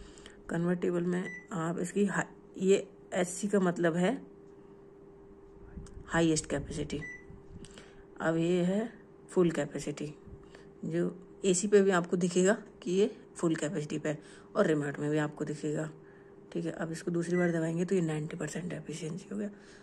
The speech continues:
एसी पे भी आपको नाइंटी परसेंट लिखा हुआ दिखेगा। इसके बाद एसी, आ, एटी परसेंट, तो ये, ये इसी को ही दबाते हुए आप कम और ज़्यादा कर सकते हो।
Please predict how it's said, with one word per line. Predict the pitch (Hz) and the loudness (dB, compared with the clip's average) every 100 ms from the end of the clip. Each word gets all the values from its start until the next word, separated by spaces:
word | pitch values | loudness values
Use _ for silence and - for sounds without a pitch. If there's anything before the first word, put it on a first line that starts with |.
| - - - - - | -20 -20 -20 -20 -4
एसी | 180 180 185 | -2 0 0
पे | 196 | 0
भी | 170 | 0
आपको | 160 160 196 | -2 -4 -4
नाइंटी | 180 156 151 160 | -2 -2 -4 -6
परसेंट | 151 165 160 | -4 0 0
लिखा | 151 - | 0 0
हुआ | 147 190 | 0 0
दिखेगा। | 165 147 143 139 - - - 1017 988 - - - - - | -2 -4 -6 -6 -12 -20 -16 -14 -14 -18 -20 -20 -20 -10
इसके | 180 - | -8 0
बाद | 175 - | 0 4
एसी, | 180 175 190 - - - - - | 4 2 -2 -6 -14 -14 -14 -8
आ, | 180 151 175 170 - | -6 -2 -2 -4 0
एटी | 190 185 190 | 2 2 2
परसेंट, | 190 190 196 202 - - - | 2 2 2 0 -6 -18 -6
तो | 208 | -2
ये, | 196 | 0
ये | - 208 196 185 214 | 2 2 2 2 0
इसी | 226 | 4
को | 233 | 10
ही | 240 | 10
दबाते | 208 190 175 180 | 12 10 8 10
हुए | 202 | 10
आप | - 220 220 | 10 4 2
कम | 190 175 | 2 4
और | 160 | 4
ज़्यादा | 160 165 254 - - | 2 2 0 -2 -4
कर | 185 | -2
सकते | 175 - - | -2 -4 -8
हो। | - | -8